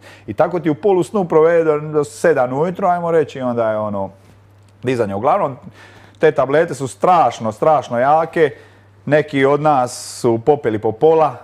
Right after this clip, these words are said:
vukli smo ih po aerodromima, da sad ne govorim ko ni šta, ono, možda će se ljuti, vjerojatno ne bi, ali ovo, prijatelj jedan je išao, išao iz Češke s nama, e, spava je osam sati,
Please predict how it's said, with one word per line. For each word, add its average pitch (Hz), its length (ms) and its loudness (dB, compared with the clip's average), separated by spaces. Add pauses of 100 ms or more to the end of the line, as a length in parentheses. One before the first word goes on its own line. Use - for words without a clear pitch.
vukli 120 340 -2
smo 110 240 -4
ih 107 80 -4
po 120 140 0
aerodromima, 110 580 0
da 107 80 -2
sad 120 200 -2
ne 113 100 -2
govorim 117 400 0
ko 127 220 2
ni 117 100 -6
šta, 123 300 0
ono, 123 420 0
možda 131 300 -2
će 123 160 -6
se 127 260 -2
ljuti, 139 260 0
vjerojatno 127 400 0
ne 147 220 0
bi, 127 200 0
ali 107 240 2
ovo, 135 340 0 (540)
prijatelj 131 440 0
jedan 143 240 2
je 139 120 -4 (100)
išao, 147 240 0
išao 143 220 -2
iz 135 80 -6
Češke 151 400 0
s - 100 -12
nama, 151 400 2 (320)
e, 143 220 0
spava 147 420 2
je 147 60 2
osam 147 260 -2
sati, 143 520 0